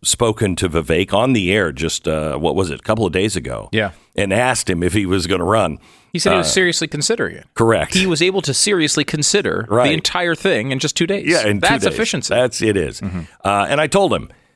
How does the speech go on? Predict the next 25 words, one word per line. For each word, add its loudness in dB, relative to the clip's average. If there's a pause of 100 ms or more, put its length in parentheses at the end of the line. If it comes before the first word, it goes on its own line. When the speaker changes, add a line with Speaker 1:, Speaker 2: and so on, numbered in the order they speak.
(180)
Speaker 1:
he 2
is 2
the 2
leader 2 (240)
on 2
E 2
S 0
G -4 (120)
right 0
now. -4
There 2
is 0
no 2
one 4
that 2
has 0
done 2
more, 2 (460)
uh, 2
against -2
E 2
S 0
G -2
in 0
an 0